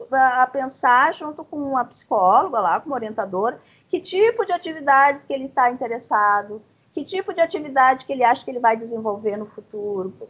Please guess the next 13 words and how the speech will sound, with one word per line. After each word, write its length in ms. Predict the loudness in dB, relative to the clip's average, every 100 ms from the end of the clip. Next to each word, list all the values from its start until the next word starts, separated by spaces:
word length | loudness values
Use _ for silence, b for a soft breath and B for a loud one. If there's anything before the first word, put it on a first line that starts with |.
| _
qual 340 | 0 4 6 4
é 120 | 4
a 80 | 4
vocação 720 | 2 -4 -6 0 2 2 -2
dele, 400 | -4 -6 -6 -10
o 20 |
que 160 | -12 -10
que 80 | -10
ele 100 | 0
gosta 360 | 4 4 0
de 100 | -14
fazer. 580 | -8 -8 -6 -6 -6 -8 b b b
Tá, 220 | 2 2